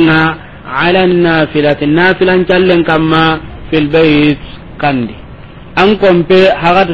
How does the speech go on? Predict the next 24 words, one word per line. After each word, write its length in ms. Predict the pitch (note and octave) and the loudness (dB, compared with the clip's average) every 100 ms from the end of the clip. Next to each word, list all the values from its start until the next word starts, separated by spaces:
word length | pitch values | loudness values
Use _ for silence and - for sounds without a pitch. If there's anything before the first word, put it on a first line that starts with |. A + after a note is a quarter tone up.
| E3 | -2
sannan 400 | F3 F3 D#3+ D3+ | 0 0 -2 -2
to 40 | D#3 | -2
nafilan 480 | D#3+ D#3+ D#3 D#3 D#3 | 0 -2 -2 -2 0
callen 320 | D#3+ D#3 D3 | 0 0 0
nyana, 300 | C#3+ C#3 C#3 C#3 - - - | 0 0 -2 -4 -10 -20 -8
faren 320 | C3+ C#3 D3+ E3 | -2 0 0 0
nyamarin 400 | D#3 D3 C#3 C3 | 0 0 -2 -4
de 80 | B2+ | -2
nya 160 | C3+ C3+ | -2 -4
hakene 400 | A#2+ A2+ A#2 A2 | -6 -8 -8 -8
keya. 240 | A2 G2 - | -8 -10 -6
Maka 240 | D#3 F3+ | -2 0
an 160 | F#3 F3+ | 2 2
kompe 320 | F3 D#3 E3 | 0 0 -2
nya 160 | D#3+ D3 | -2 -2
ko 160 | D#3+ | -2
kabran 400 | D3 D#3 D3 D3+ | -2 -2 -2 -2
mo 100 | D3+ C3+ | -2 0
ko 120 | C#3 C#3 - - - - | 0 -2 -8 -18 -16 -4
salle 320 | D#3 D#3 C#3+ | 0 0 0
ganta 320 | C3+ B2 C3 | -2 -4 -6
nyana 320 | B2+ A#2 A#2+ | -6 -4 -6
no 160 | A#2 | -6
on. 100 | A2 | -6